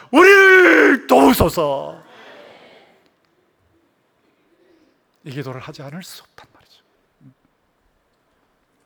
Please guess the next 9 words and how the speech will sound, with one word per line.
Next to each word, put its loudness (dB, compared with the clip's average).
근데 -20
참 -18
놀라운 -16
일은, -20
하나님은 -16
우리가 -20
하나님을 -18
찾으면 -20
만나주세요. -18